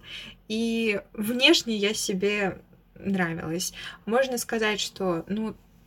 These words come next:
ты должен любить и принимать себя любым, но, может быть, я не знаю, мне очень сложно на эту тему рассуждать, потому что у меня немного,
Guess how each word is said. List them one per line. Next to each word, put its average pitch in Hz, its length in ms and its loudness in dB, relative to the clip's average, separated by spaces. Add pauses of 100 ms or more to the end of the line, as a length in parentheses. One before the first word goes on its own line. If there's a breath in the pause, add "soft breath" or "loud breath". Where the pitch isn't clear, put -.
(180)
ты 226 100 -2
должен 233 440 2
любить 214 460 -4
и 214 40 -2
принимать 202 640 -2
себя 196 640 -2 (100)
любым, 196 720 0 (540 loud breath)
но, 220 600 -2 (360)
может 254 440 0
быть, 196 420 -2
я 202 120 -2
не 202 120 -2
знаю, 185 320 -2
мне 180 160 0
очень 180 220 0
сложно 185 360 2
на 170 140 -2
эту 175 140 -6
тему 180 300 0
рассуждать, 185 460 -2
потому 190 280 -4
что 185 200 -6
у - 20 0
меня 180 140 0
немного, 180 460 -2